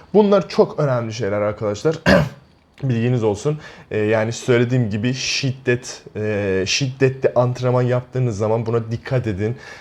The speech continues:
Hedefiniz ne yani? Kondisyon mu, kas büyümesi mi? Eğer kas büyümesi ise kendinizi heba etmeyin.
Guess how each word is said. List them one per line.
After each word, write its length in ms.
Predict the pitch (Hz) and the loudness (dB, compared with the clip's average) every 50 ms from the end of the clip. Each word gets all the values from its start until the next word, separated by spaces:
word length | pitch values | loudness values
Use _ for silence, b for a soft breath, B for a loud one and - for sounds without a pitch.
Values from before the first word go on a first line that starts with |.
| B B B | B B B
Hedefiniz 840 | 104 98 - - 143 143 117 123 127 131 - 135 131 127 117 107 85 | -8 -6 0 4 4 4 6 4 2 2 2 0 0 2 0 0 -2
ne 60 | 95 | -4
yani? 240 | 92 90 87 85 87 | -4 -4 -4 -4 -6
Kondisyon 720 | 87 - 113 110 110 107 101 107 - - - 123 123 120 | -8 -8 -6 -6 -6 -6 -6 -8 -10 -8 -4 -2 -2 -2
mu, 120 | 113 110 107 | -2 -4 -4
kas 280 | - 113 104 - - | -4 -4 -4 -4 -4
büyümesi 360 | 110 107 110 113 110 - - | -4 -2 -2 -2 -2 -2 -2
mi? 80 | 113 113 | -2 -2
Eğer 220 | 95 104 110 107 | -2 -2 -2 -4
kas 260 | - - 113 107 - - | -4 -4 -6 -6 -4 -6
büyümesi 400 | 110 110 104 101 98 - 117 110 | -6 -4 -4 -6 -6 -6 -8 -8
ise 320 | 98 95 - 110 110 113 B B B B B B B B B B | -8 -6 -4 -4 -4 -4 B B B B B B B B B B
kendinizi 480 | - 120 113 113 113 113 117 110 117 120 | -4 0 0 2 2 2 2 2 2 2
heba 300 | 113 110 104 113 113 110 | 2 2 2 2 2 0
etmeyin. 380 | - 110 101 - 98 113 135 139 | 0 -4 -8 -8 -6 -6 -6 -6